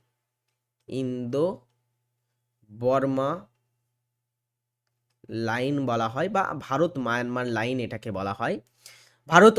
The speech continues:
ও আফগানিস্তানের মধ্যে সীমানা একটা আছে, যেটাকে আমরা বলে থাকি ডুরান্ড লাইন।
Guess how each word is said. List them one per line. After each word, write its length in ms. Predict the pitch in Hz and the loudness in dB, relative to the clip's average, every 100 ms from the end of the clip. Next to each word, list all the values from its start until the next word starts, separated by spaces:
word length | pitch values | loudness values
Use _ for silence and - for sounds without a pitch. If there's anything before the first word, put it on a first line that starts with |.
| - | 6
ও 120 | 190 | 6
আফগানিস্তানের 720 | 165 147 175 190 202 185 175 | 8 6 8 8 6 6 6
মধ্যে 260 | 160 139 156 | 6 4 2
সীমানা 540 | - 131 139 147 151 - | 0 0 2 4 4 2
একটা 300 | 127 131 117 | -4 0 0
আছে, 260 | 120 156 | 0 -4
যেটাকে 340 | 127 113 113 127 | -4 -6 -4 -4
আমরা 180 | 120 | -2
বলে 220 | 107 110 113 | -4 -4 -6
থাকি 220 | 123 135 | -6 -8
ডুরান্ড 540 | 117 143 143 139 131 | -6 -2 2 2 0
লাইন। 320 | 104 92 90 | -2 -4 -8